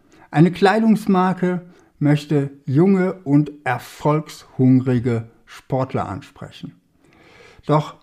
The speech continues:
in der Werbung wirken schon die Headlines eher langatmig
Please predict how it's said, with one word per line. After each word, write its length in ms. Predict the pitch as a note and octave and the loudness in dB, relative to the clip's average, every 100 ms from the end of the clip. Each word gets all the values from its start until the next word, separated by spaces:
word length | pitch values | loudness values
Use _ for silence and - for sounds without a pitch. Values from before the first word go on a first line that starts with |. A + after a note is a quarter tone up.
| _ _ _ | _ _ _
in 200 | - C3 | 2 2
der 260 | B2+ A#2+ | 2 -2
Werbung 680 | C3 C3 E3 D#3+ D#3+ - A#2+ | -2 -2 0 0 -2 -2 -4
wirken 320 | B2+ D#3+ D3+ | -2 -2 -4
schon 320 | - D3 C#3+ | -4 0 0
die 320 | C3+ B2 B2 B2 _ _ | 2 -2 -4 -6 _ _
Headlines 760 | - D3 C#3+ D3+ C3+ C3+ B2+ - _ | -6 -6 -4 -4 0 0 0 -12 _
eher 420 | C#3 C3+ C3+ C3 _ | -4 -2 -2 -6 _
langatmig 1200 | C3+ A#2 A#2+ D3+ - C3 C3+ C3 B2 A#2+ A#2 - | -6 -2 0 0 -2 -4 -4 -2 -2 -2 -6 -18